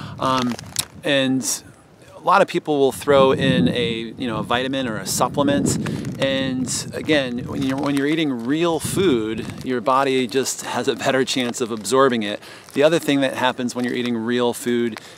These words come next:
is that your gut has a better chance of keeping all those bugs down there growing properly so that it can absorb it.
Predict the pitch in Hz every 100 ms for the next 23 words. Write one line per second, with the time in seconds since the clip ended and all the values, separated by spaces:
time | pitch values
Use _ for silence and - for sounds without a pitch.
0 | - 113 123 123 120 107 - - 147 127
1 | - - - 127 120 120 123 117 - 123
2 | 120 110 - - 135 131 123 120 120 107
3 | 101 127 113 104 117 117 117 104 131 165
4 | 127 123 113 110 117 117 - 127 127 120
5 | - 143 143 123 101 104 98 98